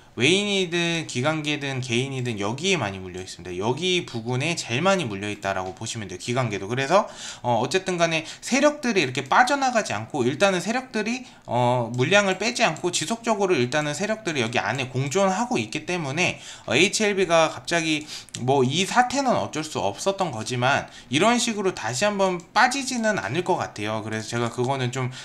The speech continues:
그렇게 생각하는 부분이 있고, 그리고 에이치엘비 같은 경우에 제가 전에도 말씀드렸지만 삼만 육천 원, 삼만 육천 원 부근, 어, 이 부근이죠.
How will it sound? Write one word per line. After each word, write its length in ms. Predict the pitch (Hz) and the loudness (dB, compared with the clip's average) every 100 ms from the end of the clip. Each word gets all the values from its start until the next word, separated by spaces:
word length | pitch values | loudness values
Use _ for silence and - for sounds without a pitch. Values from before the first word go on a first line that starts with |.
| - | -8
그렇게 300 | - 151 156 | -4 -4 -4
생각하는 540 | 180 190 - 190 185 123 | -4 -4 -2 -2 -2 -4
부분이 340 | 113 131 117 | -8 -6 -8
있고, 300 | - 156 147 | -8 -4 -2
그리고 340 | 120 139 143 135 - - | -2 -2 -4 -6 -12 2
에이치엘비 540 | 147 202 - 226 214 | 4 4 2 0 0
같은 260 | 208 202 196 | 0 -2 -2
경우에 280 | 185 180 143 | -2 0 -2
제가 220 | 123 127 | -2 -4
전에도 340 | 117 135 151 | -4 -4 -4
말씀드렸지만 720 | 98 98 - 143 143 127 131 | -4 -4 -6 -6 -6 -6 -6
삼만 400 | 131 226 262 247 | -4 -2 0 0
육천 340 | 120 - 156 131 | 0 0 0 0
원, 160 | 98 - - - | -4 -8 -20 -2
삼만 440 | - 240 247 233 | 2 8 8 8
육천 380 | 165 131 185 180 | 4 0 2 4
원 360 | 180 175 175 - | 4 4 2 -2
부근, 440 | 117 123 127 160 - - | 0 0 0 -4 -12 -8
어, 120 | 101 | -4
이 200 | 117 139 | -2 -2
부근이죠. 580 | 123 131 131 104 143 | -2 -2 -2 0 0